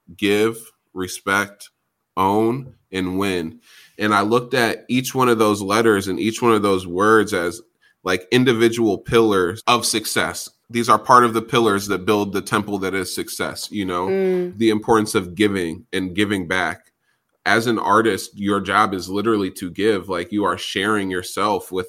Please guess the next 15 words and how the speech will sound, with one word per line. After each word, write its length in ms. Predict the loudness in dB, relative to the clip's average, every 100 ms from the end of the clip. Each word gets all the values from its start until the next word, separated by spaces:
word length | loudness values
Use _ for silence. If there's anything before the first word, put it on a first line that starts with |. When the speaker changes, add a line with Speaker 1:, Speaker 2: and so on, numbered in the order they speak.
| -8
Speaker 1:
the 140 | -10
whole 280 | -4 -4 -4
world. 460 | -4 0 0 -2 -4
And 320 | -6 -6 -8 _ _ _ -8
I 100 | -6
think 260 | -2 0
in 120 | 0 -2
this 220 | -4 -6
space 500 | -2 0 0 -2 -14 -8
in 100 | -6
particular, 600 | -4 -6 -8 -4 0 0
it's 140 | -2
important 420 | -6 -2 0 0 -2
to 100 | -8
give 560 | -6 -4 -2 -2 -4